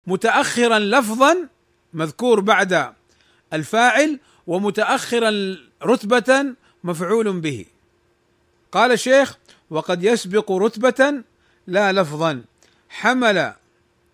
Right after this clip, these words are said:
كتابه الطالب". هنا الضمير الهاء في كتابه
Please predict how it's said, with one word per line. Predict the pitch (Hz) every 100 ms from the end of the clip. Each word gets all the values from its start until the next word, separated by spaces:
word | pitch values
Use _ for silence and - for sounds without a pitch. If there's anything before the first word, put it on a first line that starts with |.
| _ _ _ _ _ _ -
كتابه | 165 165 214 220 214 214 220 262 254 - _ _ _ 165
الطالب". | 165 185 175 139 104 85 _ _ _ _ _ _ _ _ 156
هنا | 240 262 269 254 -
الضمير | 160 160 185 240 269 240 _ _ _ _ -
الهاء | 165 175 240 233
في | 170 196
كتابه | 185 196 185 135 113